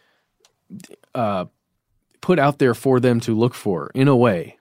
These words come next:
you know, with the, the way it was shaped with the promotion for the Holy Blood and the Holy Grail and for what it could mean. You just, uh, just keep that in mind. You're the little skeptic part of the back of your mind,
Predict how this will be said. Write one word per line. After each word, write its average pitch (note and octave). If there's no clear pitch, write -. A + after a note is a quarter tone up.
you A#2
know, A2+
with A2
the, G#2
the G#2+
way G#2+
it A2
was G#2
shaped A2
with A2
the G#2
promotion G#2
for G2+
the G2
Holy G#2+
Blood G2+
and G2
the G2
Holy G#2
Grail G#2+
and G2+
for G#2
what G2+
it F2
could G2+
mean. G#2+
You A#2+
just, C3+
uh, A2+
just C3+
keep E3
that D#3+
in D3
mind. C#3
You're G#2+
the G#2+
little A#2+
skeptic B2
part A#2
of A2+
the A2
back A2
of -
your A#2
mind, G#2+